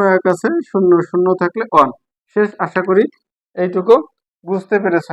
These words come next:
এখন আমাদের এই জায়গার মূল কাহিনীটুকু হচ্ছে এইটুকু, একের ঘর নিয়ে কাজ করতে হবে, শূন্যর ঘর দুইটা বাদ, এই ঘরটা নিয়ে কাজ করতে হবে। এই ঘর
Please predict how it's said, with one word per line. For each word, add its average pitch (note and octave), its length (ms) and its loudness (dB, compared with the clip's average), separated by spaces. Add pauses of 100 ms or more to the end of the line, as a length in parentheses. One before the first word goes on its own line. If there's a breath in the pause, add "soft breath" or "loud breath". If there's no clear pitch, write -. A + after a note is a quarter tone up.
(300)
এখন A3 220 2 (100)
আমাদের G3+ 240 0 (140)
এই F#3 140 2
জায়গার F3+ 320 2 (440)
মূল F3+ 200 -2 (100)
কাহিনীটুকু F3+ 540 -4
হচ্ছে G#3 180 -10 (160)
এইটুকু, C#3+ 280 -6 (1500)
একের F#3+ 300 2
ঘর F#3 120 6 (100)
নিয়ে G3 200 -4
কাজ F#3 200 2
করতে F#3 200 -4
হবে, G3 200 4
শূন্যর F3+ 400 2
ঘর F3 100 2 (100)
দুইটা F3+ 220 2 (460)
বাদ, C#3+ 180 6 (220)
এই E3+ 120 0
ঘরটা F3+ 300 2
নিয়ে F3+ 180 4
কাজ D#3+ 180 0
করতে - 180 -10
হবে। D3 160 2
এই D#3 100 -2
ঘর F3 100 2